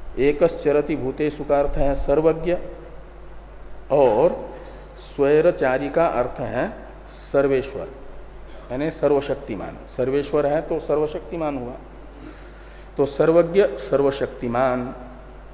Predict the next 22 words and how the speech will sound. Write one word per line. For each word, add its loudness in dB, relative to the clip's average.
ये 6
अर्थ 2
निकला। -4
यथा 6
सुखम 0
का 6
अर्थ 2
करते 0
हैं -2
विशोकानंद 2
स्वरूप 0
इति -8
यावत्, -8
दुख -2
रहित 0
सुख -2
स्वरूप, -6
यथा -2
सुखम -8
का -10
अर्थ -12
है। -14